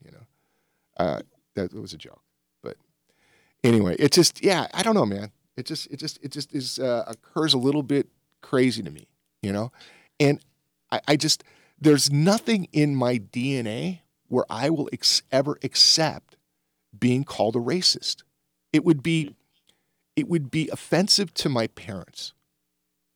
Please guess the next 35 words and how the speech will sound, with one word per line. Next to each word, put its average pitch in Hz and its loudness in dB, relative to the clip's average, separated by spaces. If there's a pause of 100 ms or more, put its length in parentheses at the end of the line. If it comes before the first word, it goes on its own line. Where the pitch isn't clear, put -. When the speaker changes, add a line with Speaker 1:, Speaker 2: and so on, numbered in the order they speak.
(360)
Speaker 1:
for 123 2
who 143 0
they 127 6
were 95 -6 (320)
and 120 -2
how 131 2
they 120 2
were 117 2
raised 117 -2
and 110 -2
what 113 0
they 123 2
did 120 0
in 110 -4
their 113 -4
lives. - -14 (200)
And 139 2
as 123 -2
wacky 135 0
as 123 0
they 131 0
were, 127 0 (600)
they 135 8
were 135 6 (260)
two - 0
of 160 8
the 151 4
most 120 4
respectful - 2
human 117 0
beings 127 -2
of - -6 (100)
other 120 2
human 101 -6
beings, - -10